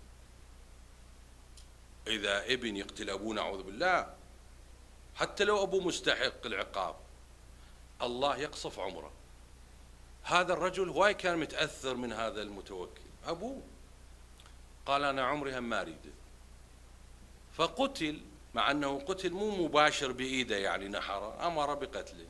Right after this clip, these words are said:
فقتل، فمات بعده بستة أشهر، عمره خمسة وعشرين سنة مات. لماذا؟ لأن أكو سنن كونية الله مخليها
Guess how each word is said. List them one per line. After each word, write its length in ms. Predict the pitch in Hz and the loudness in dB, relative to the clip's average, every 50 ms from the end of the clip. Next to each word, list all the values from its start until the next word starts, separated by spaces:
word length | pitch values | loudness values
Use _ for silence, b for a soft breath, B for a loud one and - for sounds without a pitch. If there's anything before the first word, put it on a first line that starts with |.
| - - - | -16 -10 -8
فقتل، 440 | - - - 160 131 - - 98 98 - - - - - - - - - - - - - - - - - - - - | -8 -4 -2 -2 -4 -4 -6 -14 -14 -16 -16 -18 -18 -20 -20 -20 -20 -20 -20 -20 -20 -20 -20 -20 -20 -20 -20 -16 -8
فمات 560 | - 123 113 110 120 135 139 127 113 - - | -2 0 0 4 6 6 6 6 4 2 -2
بعده 580 | 107 101 110 139 131 123 139 - 143 143 147 147 - | -4 0 2 2 2 0 -2 -6 -6 -6 -6 -6 -6
بستة 580 | 104 - - 127 120 - 143 - - 117 90 | -6 -8 -8 -8 -10 -10 -12 -8 -8 -8 -8
أشهر، 300 | 87 - - - - - - - - - - - - - - - - - - - - - | -8 -8 -10 -12 -12 -16 -20 -20 -20 -20 -20 -20 -20 -20 -20 -20 -20 -20 -20 -20 -16 -10
عمره 240 | 101 107 123 123 107 | -8 -6 -4 -4 -6
خمسة 240 | - 127 117 - 117 | -6 -8 -8 -8 -8
وعشرين 260 | - - - 135 143 | -8 -10 -10 -10 -10
سنة 240 | 131 - 151 165 160 | -8 -8 -8 -8 -10
مات. 180 | - - 82 - - - - - - - - - B B B B B | -10 -10 -12 -12 -14 -18 -18 -18 -18 -18 -18 -18 B B B B B
لماذا؟ 500 | 160 208 226 254 277 269 247 220 233 233 | 0 6 10 10 10 10 12 10 8 10
لأن 220 | 220 233 233 233 233 | 10 10 8 10 10
أكو 260 | 214 247 240 - 233 | 8 8 8 6 0
سنن 340 | - - 269 262 254 254 - | 2 2 6 8 8 6 6
كونية 680 | - - 214 208 202 190 202 202 180 123 101 87 - - - - - - - - - - - - - - - - - | 6 8 8 8 10 10 8 6 6 6 2 0 -2 -8 -16 -18 -20 -20 -20 -20 -20 -20 -20 -20 -20 -16 -2 6 6
الله 220 | 202 214 208 208 | 6 8 8 6
مخليها 1200 | 185 170 - 156 147 147 165 208 220 208 180 185 190 196 202 202 202 208 208 202 202 208 220 220 | 6 4 4 2 2 2 2 4 6 6 8 8 8 8 10 10 10 10 10 8 8 6 4 -2